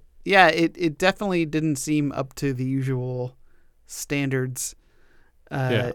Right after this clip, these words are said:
Speaker 1: I mean, I got, I got a couple of chuckles, but, uh, overall, it was, like, especially, like, like, Dana Elkar, like, was really, like, hamming it up.
Speaker 2: Yeah.
Speaker 1: And,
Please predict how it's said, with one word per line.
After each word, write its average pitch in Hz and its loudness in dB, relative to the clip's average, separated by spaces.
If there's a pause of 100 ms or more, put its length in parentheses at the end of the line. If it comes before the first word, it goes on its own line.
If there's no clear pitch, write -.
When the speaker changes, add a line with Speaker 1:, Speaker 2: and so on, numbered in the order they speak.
(220)
Speaker 1:
I 220 -4
mean, 247 2
I 285 -2
got, 294 8
I 269 6
got 277 8
a 247 6
couple 220 2
of 180 4
chuckles, 202 2
but, 165 2 (720)
uh, 143 -2 (640)
overall, 214 4
it 180 -2
was, 151 0
like, 135 -2 (1500)
especially, 214 4
like, 165 6 (100)
like, 143 0
Dana 151 4
Elkar, 131 2 (100)
like, 135 -2
was 135 -4
really, 165 8
like, 135 0 (340)
hamming 147 0
it 117 -2
up. 151 0
Speaker 2:
Yeah. 123 6 (280)
Speaker 1:
And, 160 4